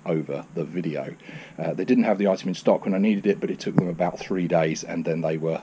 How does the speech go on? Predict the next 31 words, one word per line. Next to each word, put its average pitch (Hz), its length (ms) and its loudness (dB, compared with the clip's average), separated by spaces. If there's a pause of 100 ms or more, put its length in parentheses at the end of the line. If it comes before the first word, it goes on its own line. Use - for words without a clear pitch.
they 90 80 4
had 82 240 -4
the 82 80 -2
items 76 380 -2
available. 73 560 -6 (2250)
Quick - 180 -4
recap 95 560 -2
of 82 160 -4
the 80 160 -2
Backrack 80 400 -4
G - 160 -8
three 76 240 -6
system. - 440 -10 (600)
Uh, 90 140 -2
just 98 180 -6
wanted 87 200 -2
to 87 60 -8
say 87 460 0 (180)
that 80 120 -4
I'm 82 180 -2
not 92 160 0
connected - 380 -6
with 82 200 -4
Backrack - 500 -4 (500)
themselves 104 400 0
in 82 100 -2
any 92 180 0
way, 85 240 2
shape 85 400 -2
or 76 160 -2
form. 139 460 8